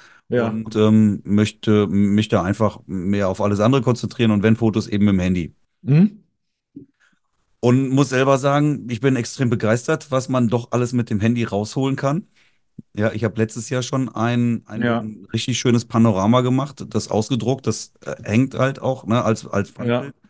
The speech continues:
Speaker 2: Richtig
Speaker 1: Ja,
Speaker 2: geil,
Speaker 1: cool.
Speaker 2: also wirklich richtig geil.
Speaker 1: Mhm, cool,
Speaker 2: Und, äh,
Speaker 1: cool.
Speaker 2: dieses Jahr hab ich auch wieder Fotos gemacht und hab auch was Neues rausgefunden, was ich bisher nicht kannte.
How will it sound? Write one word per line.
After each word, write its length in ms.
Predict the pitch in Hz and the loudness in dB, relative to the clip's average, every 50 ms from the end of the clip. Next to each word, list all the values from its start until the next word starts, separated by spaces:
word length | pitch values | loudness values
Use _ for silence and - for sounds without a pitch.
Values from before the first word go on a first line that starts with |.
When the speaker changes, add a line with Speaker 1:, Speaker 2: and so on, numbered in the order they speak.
| _ _ _ _ _ - | _ _ _ _ _ -10
Speaker 2:
Richtig 320 | 110 110 - - 135 120 117 | -10 -8 -6 -4 -4 -4 -4
Speaker 1:
Ja, 20 | |
Speaker 2:
geil, 300 | - - 110 113 123 113 | -4 -2 2 2 4 2
Speaker 1:
cool. 60 | 110 | 2
Speaker 2:
also 180 | 107 107 107 107 | 0 -4 -4 -2
wirklich 340 | 113 143 143 143 127 - - - | -2 -2 -2 -2 -4 -6 -6 -10
richtig 280 | 101 - - 95 - | -10 -10 -10 -12 -10
geil. 340 | - - 92 104 123 151 - _ _ _ _ _ _ _ - | -8 -6 -6 -6 -6 -6 -10 _ _ _ _ _ _ _ -2
Speaker 1:
Mhm, 280 | 113 123 139 180 202 - _ - 226 | 2 4 4 4 2 0 _ 0 2
cool, 200 | - - 233 214 | 4 4 2 0
Speaker 2:
Und, 40 | - | -2
äh, 200 | 104 113 131 117 | 2 4 4 4
Speaker 1:
cool. 80 | 98 | 2
Speaker 2:
dieses 280 | 110 113 113 117 113 - | 2 -4 -6 -6 -8 -6
Jahr 140 | 135 123 113 | -4 -4 -4
hab 100 | 117 117 | -4 -4
ich 160 | 110 - - | -8 -8 -6
auch 240 | - 110 110 - - - _ _ - - - _ _ _ _ | -6 -6 -6 -6 -12 -20 _ _ -20 -20 -20 _ _ _ _
wieder 280 | - 113 123 123 127 120 | -6 -4 -2 -2 -2 -2
Fotos 320 | - 135 123 123 120 - | -4 -6 -8 -8 -8 -6
gemacht 340 | - 120 120 117 120 117 - | -4 -2 -2 -2 -4 -6 -8
und 160 | - 104 98 | -6 -6 -6
hab 160 | 95 110 - - | -6 -10 -12 -12
auch 140 | - 104 | -12 -10
was 160 | 104 101 - 110 | -10 -6 -4 -2
Neues 340 | 104 113 127 131 120 - - | 0 0 0 -2 -4 -6 -8
rausgefunden, 640 | 95 92 90 - - - - - 107 107 - 113 104 | -8 -8 -8 -10 -14 -12 -8 -6 -6 -4 -4 -4 -4
was 160 | 107 98 - | -4 -4 -6
ich 120 | - - - | -12 -16 -12
bisher 380 | - 113 - - - 113 107 | -12 -12 -10 -8 -6 -4 -2
nicht 380 | 101 104 110 127 139 - _ - | -2 0 -2 -2 -4 -6 _ -12
kannte. 520 | - 113 113 127 120 - 113 117 - - | -8 -6 -4 -4 -4 -4 -4 -4 -4 -6